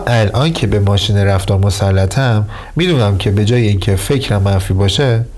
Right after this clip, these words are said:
فکرم این باشه که نمی‌تونم کاری رو انجام بدم، فکر و عملم هم باید مستقیم در جهت خواستم باشه و به زبون تئوری انتخاب دستم رو محکم روی فرمون خواستم بذارم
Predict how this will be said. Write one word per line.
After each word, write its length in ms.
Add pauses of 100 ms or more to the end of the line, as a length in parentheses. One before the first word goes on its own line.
(380)
فکرم 640
این 180
باشه 260
که 180
نمی‌تونم 540
کاری 220
رو 80
انجام 400
بدم، 420 (840)
فکر 440
و 40
عملم 520
هم 380
باید 240
مستقیم 500
در 140
جهت 260
خواستم 520
باشه 360 (920)
و 140
به 160
زبون 480
تئوری 340
انتخاب 520
دستم 500
رو 160
محکم 600
روی 140
فرمون 480
خواستم 480
بذارم 420